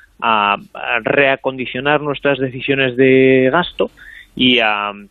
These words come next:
tratar de adaptarnos a una circunstancia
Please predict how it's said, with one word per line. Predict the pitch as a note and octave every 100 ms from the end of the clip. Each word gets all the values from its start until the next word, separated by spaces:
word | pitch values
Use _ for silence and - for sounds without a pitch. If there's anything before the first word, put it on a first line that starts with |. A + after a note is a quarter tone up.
| _
tratar | - B2 - C#3+ D3
de | D3 D3+ D#3+
adaptarnos | B2 A2+ A2 - C3+ C3 C3+ C#3+ D#3 - - -
a | B2+
una | B2+ B2
circunstancia | - - B2 D3+ C#3 - C#3